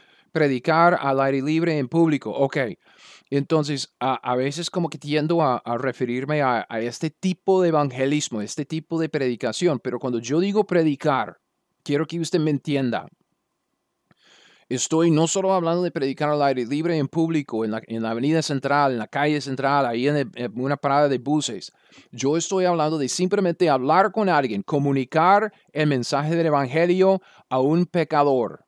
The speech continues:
¿ok? Predicar quiere decir que estamos haciéndolo con autoridad. O sea, que, que estamos diciéndole al pecador, "Vea, eso es lo que Dios dice. Dios dice que usted ha pecado. Dios dice que, Dios dice que, la Biblia dice que, la Biblia, Jehová dice, el Señor dice",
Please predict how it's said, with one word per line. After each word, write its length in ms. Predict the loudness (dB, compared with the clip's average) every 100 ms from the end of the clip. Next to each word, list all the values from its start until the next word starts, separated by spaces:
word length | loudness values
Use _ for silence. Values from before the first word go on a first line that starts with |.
| _
¿ok? 200 | -12 -4 -4 -4
Predicar 760 | 0 2 2 0 0 2 2 0
quiere 280 | 0 2 2
decir 400 | 0 -2 -4 -2
que 140 | -4
estamos 400 | -2 0 0 0
haciéndolo 480 | -2 -4 -2 0 0
con 240 | 0 0
autoridad. 920 | 2 0 0 0 0 0 0 2 0 -4 -12 _ _ _ _ _ _ -2
O 100 | 2
sea, 280 | 4 4 4
que, 180 | -2 -4
que 320 | 0 0 0
estamos 440 | -2 -2 2 2 2
diciéndole 800 | 0 -2 -4 2 2 2 2 2
al 120 | 2
pecador, 600 | 0 0 2 4 4 2
"Vea, 320 | 2 4 4
eso 200 | 0 -2
es 40 | -2
lo 120 | 2
que 120 | 2
Dios 240 | 4 0
dice. 480 | -2 -6 -4 -8 -10 _ _ _ _ _
Dios 320 | -4 2 2 2
dice 280 | -2 -4
que 180 | -4 -4
usted 180 | 0 0
ha 80 | 2
pecado. 420 | 0 2 4 4
Dios 260 | 2 -2 0
dice 360 | -2 0 -2
que, 180 | 2 0
Dios 240 | 2 -2
dice 340 | 2 0 2 0
que, 280 | 2 0 0
la 120 | -2
Biblia 420 | 0 0 2 2
dice 320 | 2 -2 -4
que, 200 | 0 2
la 140 | 2 2
Biblia, 420 | 0 2 2 0
Jehová 400 | 2 2 4 4
dice, 340 | 2 -2 0
el 100 | -2
Señor 420 | 0 0 4 4 2
dice", 460 | -6 -4 -4 -4